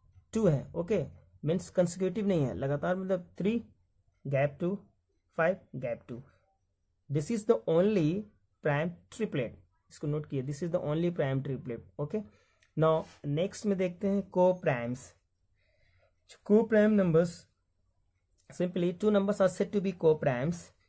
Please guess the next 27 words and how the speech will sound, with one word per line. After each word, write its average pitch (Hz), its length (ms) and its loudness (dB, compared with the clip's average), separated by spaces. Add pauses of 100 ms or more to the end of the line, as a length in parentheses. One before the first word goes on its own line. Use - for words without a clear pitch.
(180)
if 214 280 -4
they 170 220 2
have 170 160 2
no 202 180 4 (160)
common 180 340 0
factor 165 380 -2
other 156 220 2
than 156 240 2
one। 139 160 2 (140)
इन 202 120 2
दोनों 208 180 4
के 202 60 -4
बीच 190 260 -2
का 214 80 0
कॉमन 175 400 0
फैक्टर 180 460 -2 (260)
एक 170 160 -2
ही 247 100 0
होना 170 260 2
चाहिए, 113 420 -8
एक 175 180 -6
के 185 100 -2
अलावा 165 220 0
दूसरा 156 300 -4
नहीं 143 200 0
होना 120 180 -2
चाहिए। 107 220 -12